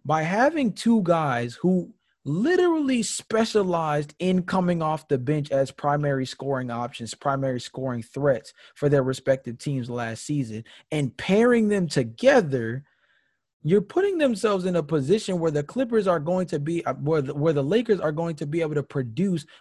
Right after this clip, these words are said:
without, without LeBron on the ball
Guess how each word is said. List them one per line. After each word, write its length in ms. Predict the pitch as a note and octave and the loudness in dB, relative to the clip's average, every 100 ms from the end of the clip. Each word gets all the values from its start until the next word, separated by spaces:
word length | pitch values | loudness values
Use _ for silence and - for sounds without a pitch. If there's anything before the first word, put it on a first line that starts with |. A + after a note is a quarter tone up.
| - | -2
without, 600 | D3 D3 - D#3 F#3 - _ _ _ | -2 -2 -2 0 -2 -6 _ _ _
without 540 | C#3 D3 D3 D#3 F3+ - _ _ _ | -4 -2 0 0 0 -4 _ _ _
LeBron 520 | C3 C#3 B2+ D#3+ E3 C#3 | -2 0 4 4 4 2
on 240 | D#3+ D#3+ | 0 2
the 100 | C#3+ | 2
ball 520 | A#2+ C#3 E3+ A3 B3 | 2 2 2 0 -4